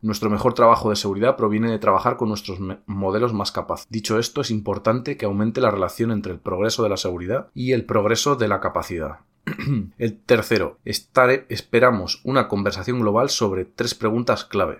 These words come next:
¿Cómo gobernar estos sistemas? ¿Cómo distribuir de manera justa los beneficios que generan? ¿Y cómo compartir el acceso de manera justa? Además de estas tres áreas, hemos intentado configurar nuestra estructura de manera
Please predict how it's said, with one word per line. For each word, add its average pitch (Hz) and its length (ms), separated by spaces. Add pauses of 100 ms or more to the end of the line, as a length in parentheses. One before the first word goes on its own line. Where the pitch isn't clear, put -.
¿Cómo 127 260
gobernar 113 400
estos - 260
sistemas? 127 680
¿Cómo 123 200
distribuir 110 520
de 107 60
manera 98 280
justa - 320
los 92 140
beneficios 98 440
que - 100
generan? 117 500
¿Y 104 140
cómo 123 220
compartir 110 480
el 123 100
acceso 120 420
de 120 80
manera 98 260
justa? - 380
Además 113 300
de 151 40
estas 143 240
tres 127 240
áreas, 117 640
hemos 120 240
intentado 113 500
configurar 104 480
nuestra 107 240
estructura 120 540
de 120 100
manera 101 540